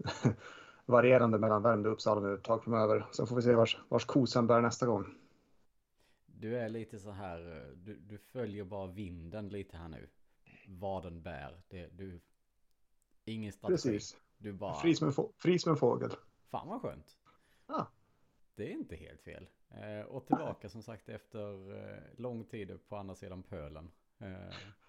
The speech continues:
Speaker 1: Så är det, så är det. Jag hann med en del hockey där också. Eh, det var svårare att tajma in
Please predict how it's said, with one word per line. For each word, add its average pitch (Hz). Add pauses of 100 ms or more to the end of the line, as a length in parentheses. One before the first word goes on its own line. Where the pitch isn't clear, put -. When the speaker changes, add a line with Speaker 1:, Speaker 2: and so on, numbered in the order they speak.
(1500)
Speaker 1:
Så -
är 120
det, 104
så -
är 113
det. 107 (200)
Jag 113
hann 120
med 120 (720)
en 123
del 139
hockey 135
där 120
också. 123 (260)
Eh, 110 (240)
det -
var 139
svårare 143
att 143
tajma 135
in 117